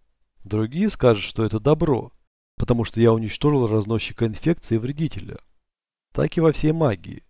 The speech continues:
Любое действие можно понимать двояко». Обернувшись, он встретил недоумённые взгляды Морта и Марис. «Ну ладно, не забивайте голову, потом разберётесь. А сейчас», Элрин громко свистнул,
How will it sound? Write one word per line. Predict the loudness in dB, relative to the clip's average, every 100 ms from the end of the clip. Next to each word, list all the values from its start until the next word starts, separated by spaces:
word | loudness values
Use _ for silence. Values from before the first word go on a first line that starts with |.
| _ _ _ _ _ 0
Любое | 0 4 2
действие | 2 2 2 2 2
можно | 2 2 0 0
понимать | -2 0 -2 2
двояко». | 2 4 4 0 -10 -18 _ _ _ _ _ _ _ _ _ -8
Обернувшись, | -2 2 4 6 2 2 -2 -4 -8
он | -4 -2
встретил | 2 4 6 6
недоумённые | 6 6 6 4 4 2
взгляды | 2 6 6 8
Морта | 6 4 4
и |
Марис. | 4 4 2 -2 -14 -20 _ _ _ _ _ -8
«Ну | 0
ладно, | 6 6 6 2 -16 -18 _ -8
не | -2
забивайте | 2 6 8 8 8 4
голову, | 2 2 2 -2 -14 -10 2
потом | 4 6 6
разберётесь. | 4 4 4 4 -2 -20 -20 _ _ _ _ _
А | -2
сейчас», | 0 2 6 6 6 4 -8 -20 _ 4
Элрин | 6 4 4
громко | 2 2 -2
свистнул, | 0 0 0 -4 -16 -20